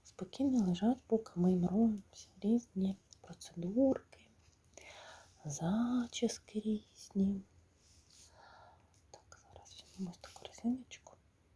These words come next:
плотненьку. Поки ми заплітаємо, заколюємо, знаєте, такі всі речі.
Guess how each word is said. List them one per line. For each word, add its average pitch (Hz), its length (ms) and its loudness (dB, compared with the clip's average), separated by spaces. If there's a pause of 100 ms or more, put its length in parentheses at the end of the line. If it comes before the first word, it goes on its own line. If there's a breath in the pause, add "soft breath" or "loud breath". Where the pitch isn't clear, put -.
(360)
плотненьку. 185 640 -4 (1160 loud breath)
Поки 330 320 -2
ми 208 480 2 (1400 soft breath)
заплітаємо, 226 1400 0 (1120 loud breath)
заколюємо, 208 1400 4 (200)
знаєте, 233 360 -6
такі - 220 -20
всі - 220 -6
речі. 240 600 0